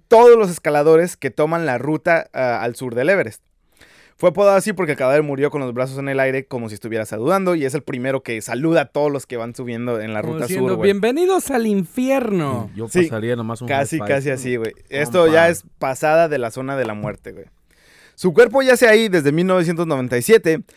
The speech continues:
Speaker 1: donde se cree que este,
Speaker 3: Mm.
Speaker 1: al decidir, eh, este, al decidir, eh, escalar solo, este, se enco-, se halló atorado en, eh, con un clima muy rudo, ¿no? Y con poca visi-, visibilidad,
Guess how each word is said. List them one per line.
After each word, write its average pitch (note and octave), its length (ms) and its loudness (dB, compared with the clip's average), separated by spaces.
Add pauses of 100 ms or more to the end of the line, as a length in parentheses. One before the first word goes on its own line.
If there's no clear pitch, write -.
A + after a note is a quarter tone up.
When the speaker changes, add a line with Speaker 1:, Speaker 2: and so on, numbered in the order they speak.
(160)
Speaker 1:
donde F3 420 2
se D3+ 220 -2
cree G3+ 320 2 (320)
que D3+ 260 2
este, G3+ 300 0
Speaker 3:
Mm. - 80 -8
Speaker 1:
al C3+ 160 -2
decidir, C3+ 560 -2 (160)
eh, B2+ 600 -2
este, D#3 260 2
al F3 100 0
decidir, C3+ 400 -2
eh, C#3 220 2
escalar B2+ 340 -2
solo, C#3+ 380 2 (420)
este, B2 640 -4
se C#3 120 -6
enco-, C3+ 300 -4
se C#3 80 -2
halló D3 300 4
atorado D3+ 600 2 (260)
en, A2+ 440 -8
eh, A#2 280 -6
con C#3+ 160 -4
un D#3 80 -6
clima D#3 260 -4
muy D3+ 200 -6
rudo, C3+ 440 -8
¿no? D#3+ 260 -6 (560)
Y C#3+ 120 -8
con D3+ 160 -2
poca F3 220 4
visi-, D#3 340 0
visibilidad, D3 600 0